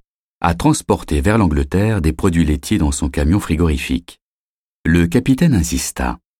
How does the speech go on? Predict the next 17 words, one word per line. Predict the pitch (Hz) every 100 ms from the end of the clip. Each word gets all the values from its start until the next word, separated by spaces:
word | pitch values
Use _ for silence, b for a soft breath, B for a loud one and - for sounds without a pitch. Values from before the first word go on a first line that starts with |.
| -
Il | 90 85
fixa | - - - 76
Carmen. | - 60 62 60 58 - _ _ _ _ _
Les | 82
boutonnières | 95 156 120 127 131
de | 87
sa | 71 82
veste | 78 92 -
barrée | 71 76 80 92
de | 67
tiges | 62 - 87
de | 69
métal | 65 69 - 95 92 - _ _ -
ressemblaient | 80 92 87 85 90
à | 76
des | 76
meurtrières. « | 73 - - 71 65 62 62